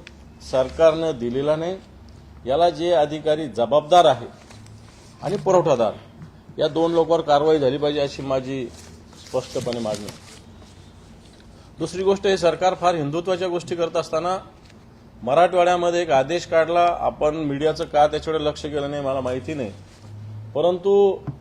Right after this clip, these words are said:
ज्या मराठवाड्यातील खालसा झालेल्या जमिनी आहेत, वर्ग दोनच्या इनामी जमिनी आहेत, या वर्ग दोनच्या इनामी जमिनी आहेत, या सगळ्या वर्ग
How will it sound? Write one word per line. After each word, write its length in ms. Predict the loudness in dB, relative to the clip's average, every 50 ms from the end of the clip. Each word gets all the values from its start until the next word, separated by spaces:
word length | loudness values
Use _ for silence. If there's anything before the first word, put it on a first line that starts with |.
| -18 -20 -20 -20 -20 -8 -2
ज्या 160 | 0 0 0
मराठवाड्यातील 920 | 2 2 2 4 4 4 2 2 2 2 2 2 2 0 0 0 0 0 -2 -4 -6 -12 -20 -20 -20 -20 -20 -20 -20 -20 -8 -2
खालसा 400 | 0 0 0 0 2 2 4 4
झालेल्या 400 | 6 6 6 6 4 4 4 4
जमिनी 380 | 2 2 0 0 0 -2 -2 -2
आहेत, 160 | -4 -4 -8 -20 -20 -20 -20 -20 -20 -20 -20 -20 -20 -20 -20 -20 -20 -20 -20 -18 -6
वर्ग 300 | -2 0 0 2 2 0 0
दोनच्या 380 | 0 0 -2 0 0 0 0
इनामी 420 | 2 2 2 2 2 4 4 2 2
जमिनी 300 | 2 0 0 -2 -4 -4
आहेत, 1080 | -6 -8 -10 -18 -20 -20 -20 -20 -20 -20 -20 -20 -20 -20 -20 -20 -20 -20 -20 -18 -6 0
या 140 | 4 6 6
वर्ग 320 | 6 6 4 4 2 2 0
दोनच्या 340 | 0 0 0 0 0 0
इनामी 400 | 0 0 0 0 0 0 0 0 0
जमिनी 340 | 0 0 0 -2 -2 -2 0
आहेत, 360 | -2 -2 -2 -4 -8 -10 -10 -12 -16 -20 -20 -20 -20 -20 -20 -20 -20 -20 -20 -20 -20 -16 -12 -12 -12 -12 -12 -12 -4
या 200 | 0 2 2 2
सगळ्या 500 | 2 0 -4 0 2 2 4 4 2 0 -4 -8 -18 -20 -20 -20 -20 -20 -20 -20 -20 -20 -20 -20 -20 -20 -20 -20 -12 -4
वर्ग 320 | 0 0 0 2 2 0